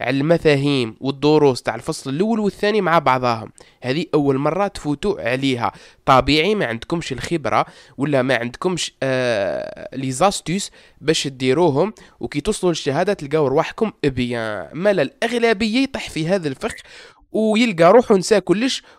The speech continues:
وبطبيعة الحال ما يجيبش نقطة مليحة، ويقول لك: "أنا كنت فاهم وكنت نجيب معدلات مليحة في الفصل الأول والفصل الثاني،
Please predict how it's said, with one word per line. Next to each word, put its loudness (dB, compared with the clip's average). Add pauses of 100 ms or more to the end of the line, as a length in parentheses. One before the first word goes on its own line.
(100)
وبطبيعة 4
الحال -2
ما 4
يجيبش -2
نقطة 2
مليحة، 2
ويقول 2
لك: -2
"أنا 2
كنت -8
فاهم 2 (340)
وكنت -2
نجيب -2
معدلات 4
مليحة -4
في -10
الفصل -4
الأول -2
والفصل -6
الثاني، -4